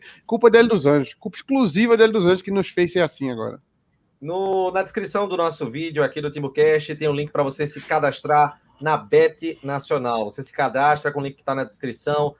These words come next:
Speaker 2: faz lá tudo direitinho, preenche com seus dados, coloca o código do TimbuCast e aí depois da sua primeira aposta, primeiro,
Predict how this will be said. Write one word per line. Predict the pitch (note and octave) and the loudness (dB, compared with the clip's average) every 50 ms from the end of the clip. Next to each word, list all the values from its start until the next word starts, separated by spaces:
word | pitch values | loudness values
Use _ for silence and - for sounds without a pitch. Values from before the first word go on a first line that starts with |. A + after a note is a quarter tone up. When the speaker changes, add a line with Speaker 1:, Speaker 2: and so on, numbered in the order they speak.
| _ _ _ _ _ | _ _ _ _ _
Speaker 2:
faz | _ D3+ D#3 D#3 C#3+ - | _ 2 2 2 2 0
lá | C#3+ C#3+ C#3 | 0 0 0
tudo | C#3 - E3+ D#3 D3+ | -2 -4 -8 -10 -8
direitinho, | C#3+ D3+ D3 C#3+ B2+ - - D3+ D3+ D3 | -8 -6 -4 -4 -6 -6 -6 -6 -6 -4
preenche | D#3 C#3+ C#3+ D3 D3+ D3 - | -2 -2 -2 -2 -4 -8 -10
com | - D3+ | -12 -10
seus | D3 D3+ B2+ A2 | -8 -6 -8 -4
dados, | - C3+ C#3 C#3+ C#3 - | -2 0 0 0 -2 -4
coloca | - F3+ E3+ E3 E3 F3+ G3 G#3+ - G#3+ | -2 0 2 4 6 4 4 2 0 -4
o | D#3+ | -6
código | - E3+ E3+ F3+ F#3+ G3+ G3+ - G3 | 0 2 4 6 6 4 2 -2 -8
do | F3+ E3+ | -10 -10
TimbuCast | F3 F#3 F3+ E3+ D#3+ - - D3+ D3 D3 D3 D3+ D3 - - D#3+ D3 - _ _ _ _ _ | -12 -12 -12 -12 -12 -6 0 0 2 4 2 2 0 -4 -10 -12 -12 -12 _ _ _ _ _
e | D#3 | 0
aí | D3+ D#3 | 0 0
depois | D#3 E3 D#3 E3+ E3 | 0 -4 -8 -6 -6
da | D3+ | -6
sua | D#3 D3+ - E3+ D#3+ | -6 -4 -4 -4 -4
primeira | - D#3 D#3 F#3 F3+ E3+ | -4 -8 -4 0 2 2
aposta, | C#3+ - - D3+ E3 F3 F3 D#3 - - A2 - - _ _ _ _ _ _ | 2 2 2 2 4 4 4 2 0 -4 -6 -6 -8 _ _ _ _ _ _
primeiro, | A#3+ B3 A3+ G3+ F3+ D#3 C3 A2 - - | 0 0 0 0 0 -2 -2 -2 -4 -8